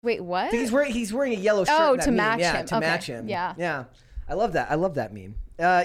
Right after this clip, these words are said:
Speaker 2: in, in the chat here, someone says, uh, what did I just see up here? Uh, oh, they wanted, they want an "I'm not reading that" shirt.
Speaker 1: It's an, it's a dead meme. It's dead in the water meme.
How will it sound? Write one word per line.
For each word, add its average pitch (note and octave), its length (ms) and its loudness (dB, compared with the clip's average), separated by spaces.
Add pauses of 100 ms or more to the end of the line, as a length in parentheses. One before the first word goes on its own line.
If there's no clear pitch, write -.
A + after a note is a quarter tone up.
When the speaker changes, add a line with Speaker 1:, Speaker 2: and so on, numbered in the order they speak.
Speaker 2:
in, A3+ 320 4
in B3 220 2
the B3 80 4
chat A3 400 2
here, F3+ 260 4
someone G#3+ 380 0
says, F#3+ 400 2
uh, F3 260 6
what F3 140 0
did E3+ 100 -2
I D#3 80 4
just C#3+ 240 -6
see C#3 200 -2
up C3+ 120 -4
here? B2+ 360 -2 (460)
Uh, D3 460 4
oh, A3 100 4
they B3 140 4
wanted, C4+ 340 2
they A#3+ 120 4
want C4 240 4
an A3+ 120 2
"I'm G#3+ 140 0
not G#3 180 2
reading F3 280 -4
that" C3+ 200 -4
shirt. G#2 320 -12 (680)
Speaker 1:
It's - 420 -6 (100)
an, C#4 260 -2 (100)
it's C#4+ 180 -4
a E4 80 -2
dead C#4 420 2
meme. B3+ 380 0
It's G#3 220 -6
dead B3 340 2
in C#4+ 140 2
the C4 80 2
water F#3+ 840 0 (300)
meme. E3+ 680 -8